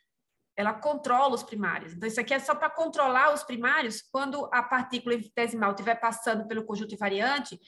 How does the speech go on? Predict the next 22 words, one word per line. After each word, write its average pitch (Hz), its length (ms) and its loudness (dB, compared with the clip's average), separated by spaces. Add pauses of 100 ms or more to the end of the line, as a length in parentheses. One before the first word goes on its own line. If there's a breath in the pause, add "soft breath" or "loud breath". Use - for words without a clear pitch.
(280 loud breath)
eu 254 220 0
quero, 262 220 4
é, 269 340 0 (100)
ter 254 120 2
um, 262 240 -4
um - 20 -4
certo 269 300 -2
controle, 285 680 4 (220)
é, 185 520 -4
é, 185 40 -6
dos 202 160 -10
primários, 254 480 0 (180)
né? 269 240 2
Eu 240 80 -4
tô 226 120 0
exigindo 240 520 0
que 247 140 -4
em 240 60 0
zero 220 240 4
ele, 214 240 0
ele, 202 340 -2
a, 190 60 -2